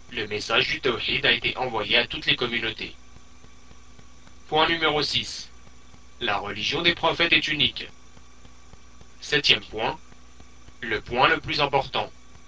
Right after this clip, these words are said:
l'adoration d'Allah ne se réalise qu'à condition de renier le Tarot. Apparaît ici le sens du verset.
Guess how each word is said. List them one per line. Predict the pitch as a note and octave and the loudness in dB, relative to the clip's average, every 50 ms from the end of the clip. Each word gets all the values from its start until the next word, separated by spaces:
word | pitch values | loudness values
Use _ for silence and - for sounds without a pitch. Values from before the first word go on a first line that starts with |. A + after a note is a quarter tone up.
| - - - - - - - - | -16 -14 -14 -16 -16 -16 -14 -4
l'adoration | - A2 A2 G#2 G#2 G2 G2+ G2+ - - B2+ B2 | 0 0 2 2 2 2 2 2 2 2 0 4
d'Allah | A#2+ B2+ B2+ C3 C#3 E3 F3+ | 6 6 8 10 10 8 8
ne | F3+ | 8
se | - - D3 | 4 4 4
réalise | C3 B2+ B2 A#2 A2 A2+ A2+ A2 - - | 8 8 8 8 8 6 2 -2 -4 2
qu'à | - D3+ D3+ | 2 2 2
condition | - E3 D3+ C#3 B2 A#2 - - C#3+ F3 | 2 -2 -2 -2 0 2 2 4 2 4
de | F3 D#3 | 6 6
renier | C3+ A#2+ A#2+ A#2 A2+ G#2+ | 6 6 6 4 4 4
le | G#2+ C3 C#3 | 4 4 6
Tarot. | - A2+ G#2 G2+ G2 A2+ C#3 - - - - - - - - - - - - - - - - - - - - - | 6 4 4 4 0 -4 -4 -4 -8 -12 -12 -14 -16 -16 -16 -16 -16 -16 -16 -16 -16 -16 -16 -16 -16 -12 0 2
Apparaît | A#2+ C#3 - C#3+ C3+ A#2 G#2+ G#2 | 2 6 8 8 8 8 6 4
ici | G#2 - - C#3 D3 | 2 2 2 4 4
le | D#3+ D#3 | 4 4
sens | - - D3+ D3 C3+ | 2 2 2 2 2
du | B2 B2 | 2 2
verset. | A#2 A2+ A2 G#2+ - - A2 F2+ - | 4 4 2 2 2 -6 -6 -8 -8